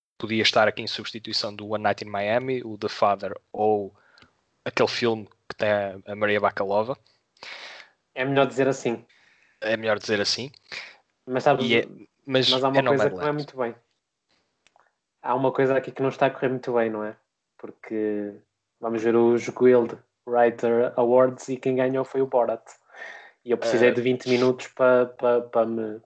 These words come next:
Speaker 2: pronto, para me acalmar quando vi isso, porque
Speaker 1: É assim, vale o que vale. É o que é.
Speaker 2: acho
Speaker 1: Não me vou
Speaker 2: absurdo.
Speaker 1: exaltar sequer. Não me vou exaltar. Vai ser, nos Oscars, vai ser o Nomadland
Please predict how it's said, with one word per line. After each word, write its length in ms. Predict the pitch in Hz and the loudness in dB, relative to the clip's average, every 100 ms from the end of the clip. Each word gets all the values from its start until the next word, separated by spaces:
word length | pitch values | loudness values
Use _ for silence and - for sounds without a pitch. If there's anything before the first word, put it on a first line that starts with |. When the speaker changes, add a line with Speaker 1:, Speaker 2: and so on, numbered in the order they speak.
| - | -2
Speaker 2:
pronto, 180 | 175 - | -2 0
para 100 | 117 | 0
me 100 | 117 | 0
acalmar 460 | 120 113 113 117 | 2 2 2 0
quando 220 | - 117 | -2 -6
vi 220 | 110 110 123 | -6 -6 -6
isso, 280 | - - _ | -10 -20 _
porque 320 | - 117 - 120 | -20 -18 -8 -6
Speaker 1:
É 140 | 117 | -4
assim, 260 | 117 120 - - | -4 -6 -12 -6
vale 180 | 120 101 | -4 -4
o 40 | |
que 120 | - | -8
vale. 140 | - - _ _ - | -12 -12 _ _ -6
É 120 | 110 | -6
o 60 | |
que 180 | - - | -6 -4
é. 80 | - | -2
Speaker 2:
acho 180 | 123 - | 0 0
Speaker 1:
Não 20 | 120 | 0
me 60 | |
vou 220 | 117 120 | 0 2
Speaker 2:
absurdo. 80 | 123 | 2
Speaker 1:
exaltar 460 | 110 98 - 95 - | 2 -2 -2 -6 -4
sequer. 300 | - - 92 - - - - - - - 131 117 | -8 -8 -10 -14 -20 -20 -18 -14 -14 -12 -12 -4
Não 140 | 113 | -4
me 60 | 110 | -2
vou 140 | 110 | -4
exaltar. 680 | 104 107 101 - 110 113 - _ _ - - | 0 0 0 4 4 4 0 _ _ -20 -6
Vai 220 | 117 120 | 0 0
ser, 360 | - - 113 107 | 0 -4 -4 -6
nos 360 | 127 139 151 131 | -12 -8 -6 -2
Oscars, 480 | 117 - 120 113 - | -2 -2 -6 -8 -10
vai 120 | 104 104 | -10 -8
ser 160 | - | -8
o 60 | 101 | -8
Nomadland 800 | 101 101 101 98 104 113 110 | -10 -8 -8 -4 -4 -4 -8